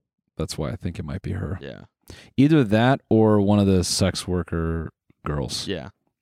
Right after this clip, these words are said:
Speaker 1: Can you even call them that? The hobbyists. The sexual hobbyists. The
Speaker 2: Maybe
Speaker 1: freelancers. That's what I'm
Speaker 2: Yeah.
Speaker 1: gonna call them. The freelancers.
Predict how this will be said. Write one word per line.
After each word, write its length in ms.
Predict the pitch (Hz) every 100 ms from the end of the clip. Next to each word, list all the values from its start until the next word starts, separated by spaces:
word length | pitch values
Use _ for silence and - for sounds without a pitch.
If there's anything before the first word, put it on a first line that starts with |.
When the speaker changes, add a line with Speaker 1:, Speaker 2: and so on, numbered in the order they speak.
| _ -
Speaker 1:
Can 100 | 98
you 80 |
even 200 | 90 85
call 200 | 85 82
them 160 | 78 76
that? 240 | 69 69
The 80 | -
hobbyists. 640 | 85 101 85 73 - - - _ _ _ _ _ _
The 80 | 113
sexual 480 | - 120 - 110 92
hobbyists. 720 | 95 85 80 80 - - - _ _ _ _ _ _ _ _ _ _ _ _ 127
The 60 |
Speaker 2:
Maybe 120 | 110
Speaker 1:
freelancers. 680 | 160 165 127 101 95 90 -
That's 180 | 120 113
what 80 | 107
I'm 60 |
Speaker 2:
Yeah. 60 | 95
Speaker 1:
gonna 20 |
call 200 | - 95
them. 100 | 82
The 80 | 92
freelancers. 720 | 95 104 95 85 - 92 -